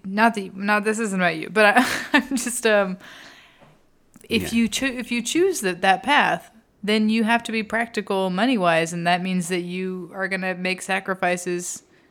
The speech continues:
Speaker 1: in other ways. Like, all of these paths have different sacrifices attached to them.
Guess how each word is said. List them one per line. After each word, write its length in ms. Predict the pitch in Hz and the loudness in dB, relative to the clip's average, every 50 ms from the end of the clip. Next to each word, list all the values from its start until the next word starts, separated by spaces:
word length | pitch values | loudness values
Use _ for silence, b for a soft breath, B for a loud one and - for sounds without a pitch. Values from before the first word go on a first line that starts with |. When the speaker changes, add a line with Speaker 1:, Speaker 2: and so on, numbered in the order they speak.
| b _ | b _
Speaker 1:
in 140 | 170 175 180 | -4 -2 0
other 200 | 185 180 175 160 | 0 0 0 0
ways. 520 | 175 190 175 156 - - - - - - _ | 0 -2 -4 -4 -8 -12 -14 -16 -16 -14 _
Like, 180 | - 190 185 - - | -8 -8 -8 -2 2
all 220 | 208 220 226 233 | 4 4 6 4
of 80 | 233 196 | 4 2
these 240 | 208 202 185 185 - | -2 -4 -4 -6 -8
paths 420 | - 180 180 170 165 165 165 - | -6 -4 -4 -2 -2 -4 -4 -2
have 200 | 185 170 165 165 | -2 -2 -2 0
different 340 | - 180 - - 170 160 175 | -4 -4 -4 -4 -8 -8 -8
sacrifices 720 | - - 175 185 - 180 180 - 175 180 175 - 185 175 - | -6 -4 -4 -4 -4 -8 -6 -4 -4 -4 -4 -6 -8 -10 -10
attached 420 | 175 - 214 240 240 233 - - | -8 -4 -4 -4 -4 -4 -6 -10
to 60 | 175 | -10
them. 280 | 170 165 165 170 180 | -12 -12 -12 -12 -14